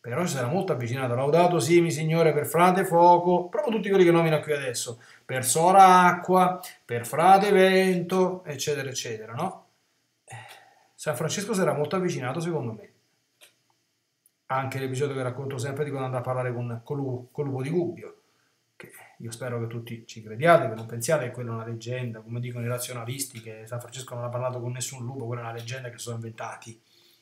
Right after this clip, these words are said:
per, per farlo passare come un santo, che parlava con gli uccellini, quella è un'altra leggenda che si è inventati. Io ho letto degli scritti, insomma, da parte di commentatori del mondo francescano che fanno,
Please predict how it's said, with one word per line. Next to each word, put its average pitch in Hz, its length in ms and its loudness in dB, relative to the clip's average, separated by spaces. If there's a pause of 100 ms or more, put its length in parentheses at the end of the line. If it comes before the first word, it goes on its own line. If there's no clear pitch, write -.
(160)
per, 127 200 -10
per 135 180 -8 (120)
farlo 139 220 -6
passare 127 340 -4
come 117 140 -6
un 117 100 -6
santo, 117 420 -10
che 120 120 -12
parlava 120 340 -6
con 117 140 -6
gli 120 40 -6
uccellini, 117 460 -8
quella 113 200 -6
è - 20 -10
un'altra 120 220 -8
leggenda 120 400 -8
che 113 100 -10
si - 140 -10
è 113 40 -10
inventati. 113 680 -10 (420)
Io 180 140 2
ho - 20 6
letto 175 240 6
degli 151 220 -2
scritti, 175 360 4
insomma, 143 480 -2 (480)
da 135 160 -10
parte 143 360 -6
di 135 280 -12 (1700)
commentatori 147 800 -2
del 131 100 -6
mondo 135 280 -6
francescano 131 560 -4
che 120 120 -6
fanno, 131 520 -8